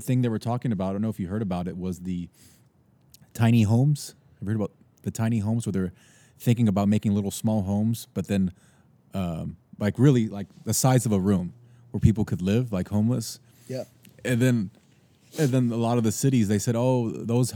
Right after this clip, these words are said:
Speaker 1: those homes aren't up to code. We can't build those in our, in our cities."
Speaker 2: Yeah, I never knew what happened to that. I remember it was a proposed idea, but
Speaker 1: Yeah.
Speaker 2: I never saw no action other than, you know,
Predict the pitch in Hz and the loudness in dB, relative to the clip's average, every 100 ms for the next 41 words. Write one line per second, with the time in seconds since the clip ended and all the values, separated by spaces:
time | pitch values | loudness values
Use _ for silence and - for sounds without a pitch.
0 | 104 120 135 123 123 107 110 110 104 104 | -6 -2 0 2 2 2 0 0 0 -4
1 | - 101 87 - _ _ _ _ _ _ | -4 -2 -4 -8 _ _ _ _ _ _
2 | - 104 110 120 101 101 98 92 92 90 | -12 -6 -2 2 2 2 0 0 -2 -2
3 | - - 90 85 - 87 82 - _ _ | -4 -6 -6 -6 -8 -10 -12 -18 _ _
4 | _ _ _ 170 160 135 143 156 156 160 | _ _ _ -6 -4 -6 -6 -4 -2 0
5 | 147 117 131 131 120 104 98 95 98 104 | -2 -4 -8 -8 -8 -6 -6 -8 -10 -12
6 | 107 107 107 113 110 104 101 98 87 92 | -10 -8 -6 -6 -6 -6 -6 -6 -8 -10
7 | 92 90 98 92 117 117 107 98 90 85 | -10 -12 -14 -14 -10 -10 -10 -10 -10 -10
8 | 90 90 90 95 95 85 - - 104 98 | -10 -10 -10 -4 -4 -4 -8 -16 -14 -10
9 | 107 104 95 101 95 92 92 82 95 - | -8 -8 -10 -10 -8 -8 -8 -10 -12 -10
10 | 92 87 85 87 85 - 78 80 85 80 | -10 -10 -10 -12 -12 -14 -16 -14 -14 -14
11 | 78 90 87 82 | -14 -14 -14 -16